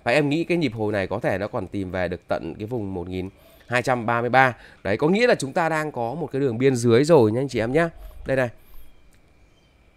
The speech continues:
Đó, chúng ta đang có một cái đường biên dưới, hiện tại là cái đáy ngắn hạn của thị trường nó đã được xác lập rồi. Đấy, đúng không?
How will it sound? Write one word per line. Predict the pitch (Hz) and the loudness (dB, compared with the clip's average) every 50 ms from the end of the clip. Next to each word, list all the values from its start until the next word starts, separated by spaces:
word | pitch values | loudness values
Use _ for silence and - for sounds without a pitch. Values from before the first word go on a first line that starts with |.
| _ - - - - - _ _ - - | _ -20 -20 -20 -20 -20 _ _ -14 -10
Đó, | 95 90 98 110 120 113 - | -6 -4 -2 -2 -2 -2 -2
chúng | - 113 - | -6 -6 -2
ta | 151 147 | 0 0
đang | 151 151 151 | 0 0 -2
có | - 120 113 117 147 | -2 -2 -2 -2 -4
một | 156 - | -6 -4
cái | 143 151 | -2 -2
đường | 151 131 123 131 | 0 0 0 0
biên | 143 143 131 | 0 0 2
dưới, | 135 131 135 151 170 | 2 2 2 2 2
hiện | 175 156 135 - | 0 -2 0 2
tại | - 139 104 - - - _ _ _ _ _ _ - | 2 2 2 2 -2 -12 _ _ _ _ _ _ -6
là | 110 110 107 | -4 -4 -2
cái | 104 127 | -2 0
đáy | 120 113 120 131 | 2 2 2 2
ngắn | 139 135 147 | 0 -2 -2
hạn | 170 151 113 95 | -4 -4 -4 -6
của | 98 | -6
thị | 95 107 90 | -6 -6 -4
trường | 113 123 110 104 | -2 -2 -2 0
nó | 113 | 0
đã | 113 123 | 0 0
được | 165 139 113 | 0 -2 -2
xác | - 147 147 | -2 -4 -2
lập | 151 120 101 110 | -2 -2 0 2
rồi. | 117 110 101 92 - _ _ _ _ _ _ _ _ _ _ _ _ _ _ _ - | 2 2 2 0 -4 _ _ _ _ _ _ _ _ _ _ _ _ _ _ _ -16
Đấy, | - 82 82 87 95 110 123 143 160 - 98 104 101 - | -12 -8 -6 -2 0 2 4 4 2 2 -2 -6 -10 -8
đúng | 107 113 143 | -4 0 2
không? | 160 165 151 113 | 2 4 2 2